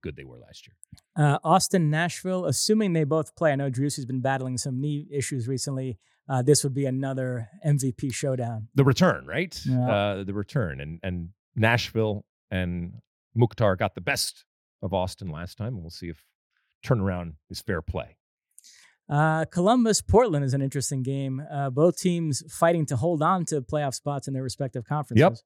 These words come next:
Speaker 1: Yep. Uh, uh, even though Columbus right now sits in a playoff position, I think that Caleb Porter is under a tremendous amount of, uh, pressure given the, the talent that he has and,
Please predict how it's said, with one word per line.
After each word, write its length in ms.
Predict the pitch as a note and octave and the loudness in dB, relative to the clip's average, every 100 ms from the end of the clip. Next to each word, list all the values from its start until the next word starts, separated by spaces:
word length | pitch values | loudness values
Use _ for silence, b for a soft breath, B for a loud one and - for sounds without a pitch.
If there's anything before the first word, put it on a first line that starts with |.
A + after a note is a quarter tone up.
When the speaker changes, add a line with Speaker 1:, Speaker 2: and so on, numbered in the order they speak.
| _ A#2 | _ -6
Speaker 1:
Yep. 160 | A#2 | -4
Uh, 60 | C3+ | -4
uh, 200 | - - - A#2 | -6 -12 -6 6
even 220 | G#3 A#3+ | 6 6
though 120 | A3 | 2
Columbus 460 | - G3 G3 F#3+ - | 0 -2 -2 -2 -2
right 180 | E3+ C3+ | -2 0
now 240 | D3+ E3+ | 2 2
sits 400 | E3 - E3+ - | 0 0 0 0
in 60 | D3 | -6
a 60 | |
playoff 420 | - C#3 D3 C#3 | -2 0 0 0
position, 500 | - A#2 D3 - E3+ - | 0 2 2 0 -2 0
I 100 | C3+ | 0
think 200 | D#3+ B2 | 0 -4
that 100 | G2 | -4
Caleb 300 | B2 A#2 G#2 | -2 -2 -2
Porter 300 | A2+ G#2 F#2+ | -2 0 -2
is 80 | |
under 160 | F2+ F2+ | -2 -6
a 40 | |
tremendous 400 | E2 F#2+ G2 G2 | -6 -4 -4 -4
amount 260 | F2+ F2 E2 | -6 -6 -6
of, 200 | E2 - | -8 -6
uh, 300 | E2 D#2+ D2+ - G2+ | -6 -6 -10 -14 -12
pressure 460 | - F2+ - D2+ D2+ | -2 -2 -2 -10 -10
given 480 | G2 E2+ F2+ F2 E2 - _ _ _ _ _ _ _ | -6 -6 -6 -8 -8 -12 _ _ _ _ _ _ _
the, 120 | B2+ - | -4 -4
the 80 | A2 | -4
talent 420 | - B2+ A#2+ A#2+ F#2 G2+ | -2 0 0 -2 -6 -4
that 160 | G2 | -4
he 180 | - G2 | -4 -10
has 640 | D2+ F#2+ E2+ E2 G2 - - - | -4 -4 -2 -2 -4 -6 -10 -8
and, 260 | A#3+ A#3+ | -8 -8